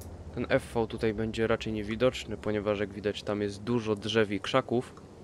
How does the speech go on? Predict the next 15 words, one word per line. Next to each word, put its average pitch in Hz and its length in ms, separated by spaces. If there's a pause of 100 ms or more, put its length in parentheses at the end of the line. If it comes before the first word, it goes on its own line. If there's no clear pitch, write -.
(640)
Ale 127 140
jak 117 80
podejdziemy 110 440
bliżej, 104 300
zaraz 101 240
się - 160
pojawi. 110 460 (3750)
Bitwa 117 360
dosyć 113 480
szybka. 113 680 (720)
Na 120 80
razie 123 240
trzy - 200
minuty 120 380
minęły, 101 520